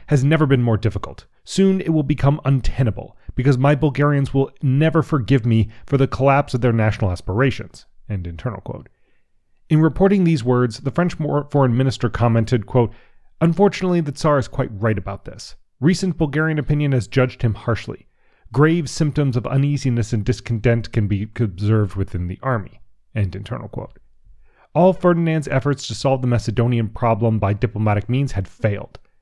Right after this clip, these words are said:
The major powers simply did not want to know and bombarded Sofia with stern warnings against military action. Inside Bulgaria, considerations of European diplomacy were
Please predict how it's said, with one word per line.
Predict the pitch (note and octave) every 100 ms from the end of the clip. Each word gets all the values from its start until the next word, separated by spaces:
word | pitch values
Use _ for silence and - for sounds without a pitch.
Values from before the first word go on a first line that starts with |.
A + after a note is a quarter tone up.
| _ _
The | A#2+
major | B2 D3+ F3
powers | C#3+ C#3+ D3+ C#3+ - -
simply | - - G#3+
did | F3 F3
not | F3 -
want | D#3+
to | D3+
know | B2+ A#2+ C3 D#3 - - - - -
and | D3+ D#3+
bombarded | C#3 D#3 A#2 C#3 F#3 G3 D3+
Sofia | E3 D#3 C3
with | G2 G2
stern | - - - F3 F3 C#3
warnings | A2+ C#3+ B2+ G2 G2
against | G#2 A#2+ A#2+ -
military | F#2+ F#2 F#2 F#2+ F#2+
action. | A#2 A2+ - - - _ _ _ _ _ _ -
Inside | C3+ D3 B2+ B2+
Bulgaria, | B2 A2 A2+ A#2+ A#2+ D#3+ - -
considerations | - D#3 G3+ F#3+ E3+ E3 F3+
of | C#3+
European | A#2+ C#3 C3+ C#3 A#2+
diplomacy | A2 - F3 A#3 G3 - A2+
were | A#2+ C#3